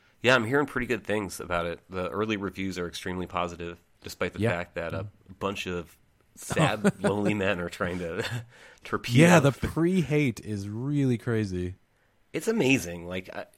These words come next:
Speaker 1: you know, with everything else that's going on in this world, it's amazing in twenty nineteen.
Speaker 2: That that's what you're gonna focus
Speaker 1: Yeah.
Speaker 2: your rage on?
Speaker 1: What is
Speaker 2: Also,
Speaker 1: wrong
Speaker 2: like,
Speaker 1: with these people?
Speaker 2: how do you misconstrue someone's comments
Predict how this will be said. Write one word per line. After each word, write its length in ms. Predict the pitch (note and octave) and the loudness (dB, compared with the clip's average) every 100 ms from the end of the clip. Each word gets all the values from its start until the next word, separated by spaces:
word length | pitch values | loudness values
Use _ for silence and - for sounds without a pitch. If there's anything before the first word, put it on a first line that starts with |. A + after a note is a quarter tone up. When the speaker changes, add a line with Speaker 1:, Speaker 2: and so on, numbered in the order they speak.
| _ | _
Speaker 1:
you 100 | B2 | -4
know, 140 | A#2 A#2+ | 0 0
with 100 | A#2 | 0
everything 400 | D#3+ F3+ F3 B2 | 0 0 0 2
else 140 | A#2+ | 2
that's 140 | A2 - | -2 -2
going 280 | G2+ G#2 | 0 2
on 160 | G2 F#2+ | 2 0
in 120 | F2+ | -2
this 200 | F2 - | -6 -8
world, 300 | F2+ E2+ E2+ | -8 -8 -8
it's 140 | - C#3+ | -10 -6
amazing 720 | A2 F#2 G#2 G#2 F#2 E2+ E2 | -4 -2 -4 -4 -8 -10 -12
in 220 | - E2+ | -16 -16
twenty 380 | - G2+ G2 G2 | -12 -6 -4 -2
nineteen. 680 | G2+ F2+ - F#2+ E2+ D#2+ - _ - | -2 -2 -6 -10 -10 -12 -16 _ -10
Speaker 2:
That 180 | A2+ F#2+ | -6 0
that's 200 | G#2+ G#2+ | 0 0
what 100 | G#2 | -2
you're 120 | F#2+ | -2
gonna 100 | F#2 | -2
focus 300 | - F#2 G2 | -4 -4 -2
Speaker 1:
Yeah. 60 | G2 | -4
Speaker 2:
your 200 | F2 A1+ _ - | -6 -12 _ -10
rage 340 | F#2+ E2+ F#2 | -4 -4 -4
on? 160 | G2+ G#2 - | -4 -6 -6
Speaker 1:
What 120 | D3 F3 | 2 6
is 40 | |
Speaker 2:
Also, 160 | F#3+ G#3+ | 10 10
Speaker 1:
wrong 200 | E3+ C#3 | 10 6
Speaker 2:
like, 80 | |
Speaker 1:
with 100 | B2+ | 2
these 160 | G#2+ F2+ | -2 -8
people? 440 | - F2 E2+ D#2 - | -10 -8 -8 -10 -4
Speaker 2:
how 160 | C3 E3 | -2 0
do 80 | |
you 100 | A3+ | 2
misconstrue 1040 | D#3+ A2 C3 - - - B2+ A2+ - A2 A2 | 2 4 2 0 -8 -6 -6 -6 -4 -2 0
someone's 360 | - G2+ F#2+ | 0 -2 -2
comments 640 | - F#2+ F#2+ F#2 F2 - | -4 -6 -2 -2 -4 -8